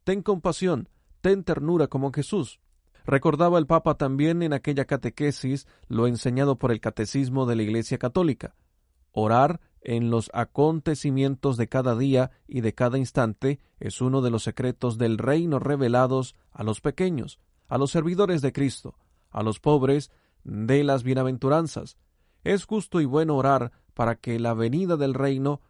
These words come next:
de justicia y de paz influya en la marcha de la historia, pero también es importante impregnar de oración las humildes situaciones cotidianas.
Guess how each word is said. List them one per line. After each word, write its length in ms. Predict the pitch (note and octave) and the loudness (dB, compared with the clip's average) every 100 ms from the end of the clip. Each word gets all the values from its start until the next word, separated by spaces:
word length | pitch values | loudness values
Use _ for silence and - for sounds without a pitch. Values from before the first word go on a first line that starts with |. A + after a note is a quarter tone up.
| _ | _
de 200 | - A2+ | -8 -6
justicia 580 | - D3+ - D#3+ C#3 B2 | -4 -6 -4 -4 -2 -4
y 60 | A#2+ | -2
de 120 | C3 | -2
paz 360 | A2 B2+ C3+ - | 0 0 0 -6
influya 680 | C#3 C3+ B2 D#3 D#3 D3+ D3+ | -6 -6 -2 0 2 4 2
en 100 | D3 | 2
la 120 | B2+ | 0
marcha 400 | B2 C3+ C3 C3+ | 2 0 0 -2
de 80 | A#2+ | -2
la 80 | B2 | -4
historia, 420 | - F3+ A#2+ - _ _ _ - | -2 -2 -2 -10 _ _ _ -2
pero 180 | C#3+ D#3 | 0 2
también 300 | E3 F3 F3 | 0 0 0
es 160 | D#3+ | -2
importante 580 | D3 C#3+ B2+ D3+ C#3 D3 | -4 -4 -2 -2 0 -2
impregnar 680 | C3+ A#2 C3 B2 C3+ C#3+ C3+ | -2 0 0 2 0 0 0
de 80 | A#2+ | 0
oración 540 | A2+ - C3 C#3 D#3+ _ _ | -2 -2 0 0 -4 _ _
las 280 | - A#2 - | -4 -4 0
humildes 400 | B2+ D3 D3+ C3+ | 0 2 2 0
situaciones 580 | C3 B2 A2 C3 B2+ A#2 | -2 -4 -2 -2 -2 -4
cotidianas. 640 | C3 C#3+ D3 E3+ A2 - | -4 -2 0 0 -2 -8